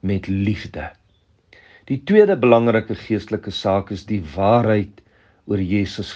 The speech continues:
Christus. Johannes het veral oor die waarheid dat Jesus regtig mens geword het en ook as mens baie swaar gely het en uiteindelik aan die kruis gesterf het, geskryf.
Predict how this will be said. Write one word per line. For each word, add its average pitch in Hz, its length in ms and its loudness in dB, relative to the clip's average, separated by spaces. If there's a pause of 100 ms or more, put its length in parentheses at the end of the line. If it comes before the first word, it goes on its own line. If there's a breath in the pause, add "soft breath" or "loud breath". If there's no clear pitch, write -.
Christus. - 560 -6 (280 soft breath)
Johannes 131 400 6
het 120 120 -8
veral 170 560 2
oor 135 240 2
die 110 200 -4 (120)
waarheid 92 600 -2 (760)
dat 123 160 2
Jesus 139 480 4
regtig 139 440 2
mens 127 560 0
geword 98 480 -4
het - 320 -20 (280 loud breath)
en 139 120 6
ook 165 200 4
as - 200 0
mens 110 600 0
baie 117 400 4
swaar 110 520 2
gely 90 340 -2
het 90 300 -4 (200 loud breath)
en 139 160 2
uiteindelik 135 520 2
aan 113 120 0
die 107 80 -8
kruis 113 320 -2
gesterf 98 480 -6
het, - 160 -10
geskryf. - 680 -14